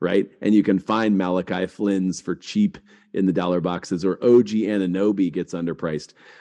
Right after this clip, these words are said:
I could rattle off players on every single team, but I don't wanna rob you of the joy of doing your homework.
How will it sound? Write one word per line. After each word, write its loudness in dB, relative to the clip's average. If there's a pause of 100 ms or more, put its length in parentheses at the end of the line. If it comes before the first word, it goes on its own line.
(240)
I 2
could 2
rattle 2
off -6
players 0
on -6
every -4
single -4
team, 0
but -4
I -2
don't 2
wanna 2
rob 0
you 4
of 0
the -4
joy -2
of -6
doing 2
your -4
homework. -8